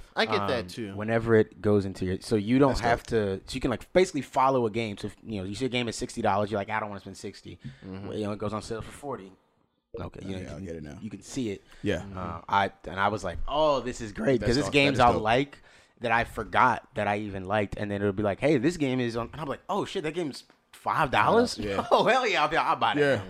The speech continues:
Speaker 1: Yeah, bro.
Speaker 2: You know what I mean? So yeah, that's, um, yeah. Look at, if you're not, if you didn't know, you can do that.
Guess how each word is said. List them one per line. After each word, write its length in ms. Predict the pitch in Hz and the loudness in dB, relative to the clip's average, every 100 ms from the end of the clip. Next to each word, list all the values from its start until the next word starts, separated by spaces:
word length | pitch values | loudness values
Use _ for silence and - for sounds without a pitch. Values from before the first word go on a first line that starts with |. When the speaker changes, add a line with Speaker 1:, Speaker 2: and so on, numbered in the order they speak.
| 92 | -10
Speaker 1:
Yeah, 180 | 92 92 | -10 -10
bro. 220 | 87 92 | -10 -8
Speaker 2:
You 80 | 110 | -6
know 60 | |
what 80 | 104 | -6
I 40 | |
mean? 220 | 107 117 120 _ _ - | -8 -12 -16 _ _ -18
So 380 | - 92 90 69 | -14 -14 -14 -16
yeah, 240 | 101 98 76 | -14 -12 -8
that's, 360 | 101 117 - - | -4 -4 -4 -2
um, 400 | 101 92 87 87 - _ _ _ _ _ _ - | 0 0 -4 -8 -16 _ _ _ _ _ _ -8
yeah. 180 | 98 82 | -6 -6
Look 160 | 104 | -10
at, 100 | - - - | -10 -12 -14
if 180 | 92 107 | -18 -12
you're 80 | 104 | -8
not, 180 | 98 - - - - - | -8 -10 -20 -20 -20 -20
if 100 | - | -12
you 60 | 95 | -8
didn't 140 | 92 | -6
know, 240 | 92 87 85 - _ | -2 -4 -4 -12 _
you 100 | - | -16
can 100 | 90 | -14
do 100 | 85 | -12
that. 180 | 90 | -14